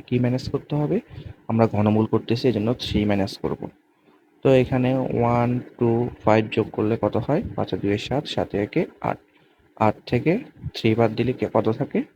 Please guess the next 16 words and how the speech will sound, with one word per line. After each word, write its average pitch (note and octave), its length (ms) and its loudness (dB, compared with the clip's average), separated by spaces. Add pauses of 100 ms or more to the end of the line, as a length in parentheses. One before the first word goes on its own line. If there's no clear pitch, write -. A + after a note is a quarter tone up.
(600)
ফাইভ। D#2+ 220 2 (580)
এটাই G#2 280 0
হচ্ছে - 220 -6
আমাদের A2+ 280 2
আনসার, - 320 -2 (100)
অর্থাৎ C3 360 -4 (680)
কিউব B2+ 300 6 (840)
একশো A#2+ 280 0
পঁচিশের A#2 460 0 (240)
ঘন A2 240 0 (380)
আনসার A#2 300 2
হচ্ছে - 200 -6 (160)
ফাইভ। - 220 -10 (680)
এরপরে A#2 360 2
পরবর্তীটাও A2+ 600 4
সেম, A#2+ 180 0